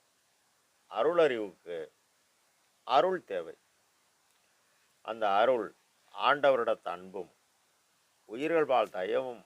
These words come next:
மட்டும் கொண்டு பற்றுகள் அனைத்தையும் பற்றற தவிர்க்கும் போதுதான்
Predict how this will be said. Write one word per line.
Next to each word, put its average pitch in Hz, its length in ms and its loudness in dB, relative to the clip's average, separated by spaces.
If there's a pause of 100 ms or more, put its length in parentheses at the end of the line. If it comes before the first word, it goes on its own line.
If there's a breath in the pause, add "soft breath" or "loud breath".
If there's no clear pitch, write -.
மட்டும் 135 440 -8
கொண்டு 90 360 -10 (2750)
பற்றுகள் 143 680 2
அனைத்தையும் 120 500 -8
பற்றற 120 460 -4
தவிர்க்கும் 113 520 -6
போதுதான் 90 580 -4